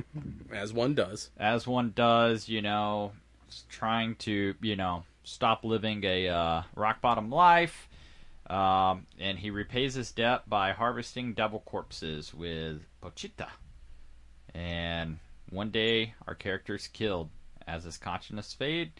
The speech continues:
Speaker 2: he makes a contract with Pochita and gets revived as a chainsaw man, a man with a <laughs> devil's heart.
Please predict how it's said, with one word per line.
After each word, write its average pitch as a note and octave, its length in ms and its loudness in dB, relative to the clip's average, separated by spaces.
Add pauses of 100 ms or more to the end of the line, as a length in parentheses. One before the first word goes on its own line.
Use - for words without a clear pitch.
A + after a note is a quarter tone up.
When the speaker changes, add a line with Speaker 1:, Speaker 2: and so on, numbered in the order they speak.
(380)
Speaker 2:
he F2 80 -8
makes F#2 220 -4
a F#2 40 -10
contract C3 560 -4
with F2+ 120 -8
Pochita - 560 -6
and F2 120 -10
gets F2 180 -6
revived F#2+ 420 0
as E2+ 120 -10
a E2+ 80 -8
chainsaw F#2 600 -6
man, C2 300 -14 (220)
a C#2+ 80 -10
man E2 400 0
with F2 120 0
a D#2 60 0
<laughs> D2 100 -12
devil's D#2 380 0
heart. D#2 380 0